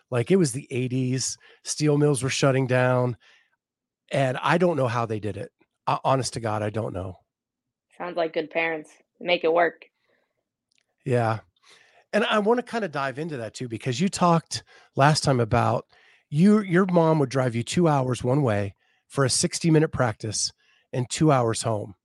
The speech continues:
Speaker 2: Yeah.
Speaker 1: One,
Speaker 2: That was middle
Speaker 1: what did,
Speaker 2: school.
Speaker 1: what did that do for your relationship with your mom?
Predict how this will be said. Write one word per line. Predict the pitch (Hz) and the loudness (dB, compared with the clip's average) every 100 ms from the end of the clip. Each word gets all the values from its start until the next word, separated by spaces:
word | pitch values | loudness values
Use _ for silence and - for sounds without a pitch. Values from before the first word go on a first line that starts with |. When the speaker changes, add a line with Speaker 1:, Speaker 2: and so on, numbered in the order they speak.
| _ _ _ _ _ | _ _ _ _ _
Speaker 2:
Yeah. | - 175 165 _ _ _ | 0 0 -2 _ _ _
Speaker 1:
One, | 147 170 226 165 123 | -2 2 4 2 4
Speaker 2:
That | 170 | 4
was | 190 190 - - - | 4 0 -8 -18 -10
middle | 160 170 | -2 2
Speaker 1:
what | 208 | 2
did, | - | 2
Speaker 2:
school. | 156 160 - - | -2 -2 -12 -2
Speaker 1:
what | 156 196 | 0 2
did | 240 185 | 2 4
that | 208 156 | 2 4
do | 147 185 | 2 2
for | - 175 | 2 0
your | 156 143 147 143 139 - - | 2 2 2 2 -2 -6 -6
relationship | 123 120 131 - 127 123 - | -4 -2 -4 -4 -6 -6 -8
with | - | -8
your | 107 | -6
mom? | 110 101 | -6 -8